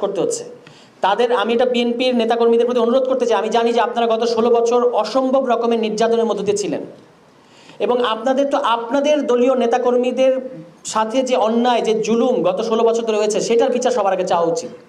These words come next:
সেটার জন্য রাষ্ট্র সংস্কার করা উচিত, কিন্তু, বা রাষ্ট্র পুনর্গঠন করা উচিত। কিন্তু নির্বাচনের এই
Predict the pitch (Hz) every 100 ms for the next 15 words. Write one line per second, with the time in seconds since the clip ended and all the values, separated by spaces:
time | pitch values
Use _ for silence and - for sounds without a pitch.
0 | - _ _ _ _ _ - - _ _
1 | - - 226 262 277 277 220 226 240 240
2 | - 240 208 175 165 - - - - -
3 | - 208 240 269 196 196 196 - 233 240
4 | 226 208 220 202 - - - 208 269 262
5 | 175 196 220 247 254 254